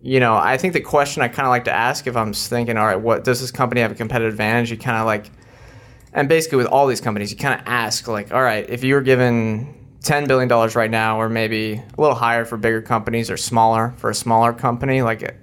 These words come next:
if I were, if someone gave you ten billion dollars right now, how would you go about dethroning this business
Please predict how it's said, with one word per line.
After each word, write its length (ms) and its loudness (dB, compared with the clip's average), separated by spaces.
if 320 -4
I 160 4
were, 160 2
if 180 0
someone 240 2
gave 140 -2
you 80 -4
ten 240 -4
billion 180 2
dollars 240 0
right 160 0
now, 220 -2
how 320 -2
would 160 -2
you 80 -2
go 220 4
about 260 0
dethroning 560 -2
this 140 -8
business 500 -6